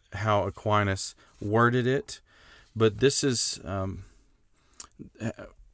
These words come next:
this is an example of how he kind of ar-, argues in his second way, which is, uh, the proof from causality, specifically the proof from efficient causality.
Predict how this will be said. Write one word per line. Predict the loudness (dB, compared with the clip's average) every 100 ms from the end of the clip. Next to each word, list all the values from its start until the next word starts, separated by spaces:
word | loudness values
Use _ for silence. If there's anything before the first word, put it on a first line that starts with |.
| -4
this | 0 2
is | 2
an | 2
example | 2 2 4 4 2 0
of | 2 0
how | 2 4 4 4 -2 -12 -6
he | -2 -2
kind | -2 0 2
of | 0 -2 _ _ _
ar-, | -4 -4 -12 -16 0
argues | 4 4 2 0 0 -4 -14 -20 _
in | -2 0 0
his | 0 0 2
second | 4 4 2 -2 0
way, | -2 -2 -4 -10 -20 -20 _
which | -6 -2 -2
is, | -2 -2
uh, | -2
the | -2 -6
proof | 2 4 4
from | 0 -4 -4
causality, | -4 -2 -2 -2 -2 0 -2 -4 -10 -14 _ -20 -16
specifically | -8 0 4 4 4 2 2 0
the | 0 -6
proof | 0 0 0
from | 0 -2
efficient | -2 2 2 0 -8
causality. | -6 -6 -6 -6 -8 -10 -12